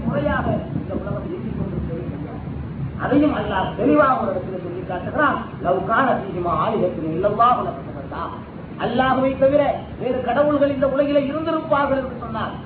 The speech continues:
இப்படி இருக்காது, இந்த உலகம் சீரழித்து போயிருக்கும். இப்ப இருக்கிற மாதிரி இருக்காது. சீராக, செம்மையாக, முறையாக, இரவு பகல் மாறி மாறி வந்து கொண்டிருக்கிறது. இந்த திட்டமிட்ட கணக்கு பிரகாரம் நிச்சயமாக நடக்காது.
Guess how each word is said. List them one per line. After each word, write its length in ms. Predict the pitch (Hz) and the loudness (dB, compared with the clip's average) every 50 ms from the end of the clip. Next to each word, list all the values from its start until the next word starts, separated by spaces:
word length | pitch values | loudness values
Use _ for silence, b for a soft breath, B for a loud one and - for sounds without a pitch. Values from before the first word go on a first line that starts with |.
| - - - | -10 -10 -10
இப்படி 260 | - - - 311 277 | -10 -4 0 2 2
இருக்காது, 420 | 247 233 240 240 - 233 226 208 170 | 4 2 0 0 0 -2 -2 0 -2
இந்த 120 | - - | -2 -4
உலகம் 300 | - - - - - - - - - - - - | -4 -6 -6 -8 -8 -10 -10 -12 -12 -12 -6 -2
சீரழித்து 460 | 285 294 320 320 302 277 269 269 277 - 208 | 2 4 4 6 6 6 4 2 0 -4 -4
போயிருக்கும். 420 | 202 196 185 180 165 160 - - - - - - - - - - - - - | -4 -4 -4 -4 -4 -6 -8 -10 -12 -12 -12 -12 -12 -12 -12 -12 -12 -14 -6
இப்ப 120 | - 208 | -4 -2
இருக்கிற 380 | 226 254 311 302 - 311 320 311 | 2 2 2 2 4 4 4 4
மாதிரி 340 | 302 294 320 330 330 311 302 | 6 4 4 4 4 4 2
இருக்காது. 580 | 302 311 - 311 294 262 - - - - - - - - - - - - - - - - - | 0 0 2 2 4 4 2 2 -2 -6 -10 -12 -12 -12 -12 -12 -12 -12 -12 -12 -10 -10 -6
சீராக, 560 | 233 254 262 254 247 226 226 226 233 285 302 - | -4 -2 2 2 4 4 2 2 4 4 4 4
செம்மையாக, 500 | 247 247 269 285 277 262 262 233 226 226 262 285 277 277 | 4 2 0 2 4 4 4 4 2 0 0 0 0 0
முறையாக, 460 | 277 277 285 269 269 240 226 220 226 277 | 2 4 4 4 4 4 2 2 2 2
இரவு 340 | 277 277 269 285 277 269 | 2 4 4 4 6 4
பகல் 260 | 269 262 247 247 254 240 | 4 4 4 2 2 4
மாறி 240 | 240 247 269 262 | 4 2 4 4
மாறி 280 | 262 254 269 294 302 294 | 4 4 4 4 4 4
வந்து 240 | 269 269 269 302 262 | 2 2 2 2 2
கொண்டிருக்கிறது. 640 | 269 262 240 233 - - 247 247 247 311 330 285 - - - - - - - | 2 2 0 -2 -4 -2 0 2 6 6 6 6 6 2 -4 -8 -10 -10 -8
இந்த 120 | - 233 240 | -6 -4 -4
திட்டமிட்ட 600 | - - 277 - - 311 302 311 311 - 320 302 | -4 -4 -6 0 2 2 2 2 0 0 0 0
கணக்கு 380 | - - 254 285 294 285 311 | 0 0 -2 -2 -2 -2 -4
பிரகாரம் 500 | 302 - 302 311 302 285 285 294 294 285 | -4 0 2 2 2 2 2 2 2 2
நிச்சயமாக 520 | 294 285 - 320 320 320 311 311 302 277 269 | 2 0 0 2 2 4 4 4 4 4 2
நடக்காது. 580 | 254 240 220 - - 214 190 147 135 - - | 0 -2 -2 -4 -4 -6 -6 -6 -6 -8 -10